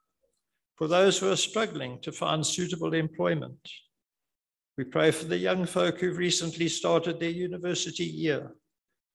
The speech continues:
Keep them safe physically and spiritually as they are exposed to unhealthy ideas. We pray for our country,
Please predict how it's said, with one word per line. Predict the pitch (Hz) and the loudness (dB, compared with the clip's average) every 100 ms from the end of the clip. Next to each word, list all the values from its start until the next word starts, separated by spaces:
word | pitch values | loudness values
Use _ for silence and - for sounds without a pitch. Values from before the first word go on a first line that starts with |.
| _ | _
Keep | - 220 220 | -4 -4 0
them | 190 165 | 0 2
safe | - 147 127 - - _ | 2 0 0 -4 -16 _
physically | - 180 151 - 135 135 | -4 -2 -4 -6 -8 -6
and | 175 151 | -2 0
spiritually | - - 190 165 - 135 127 127 - _ _ _ _ - | 0 0 -2 -2 -4 -6 -6 -8 -14 _ _ _ _ -8
as | 147 135 | -4 -2
they | 156 151 | -2 0
are | 151 | 0
exposed | 147 147 - 175 156 143 - | 0 -2 0 2 4 2 0
to | - - | -6 -6
unhealthy | 156 147 165 165 165 143 | -4 0 0 -2 -4 -4
ideas. | 135 143 160 147 147 143 - - _ _ _ _ _ _ _ _ _ _ _ _ _ _ _ _ _ _ - | -4 -4 -2 0 -2 -6 -10 -14 _ _ _ _ _ _ _ _ _ _ _ _ _ _ _ _ _ _ -6
We | 139 | -4
pray | - 139 | -2 -2
for | - 151 | -2 -2
our | 147 | -2
country, | - - 170 160 127 127 | -2 -2 -2 -2 -6 -8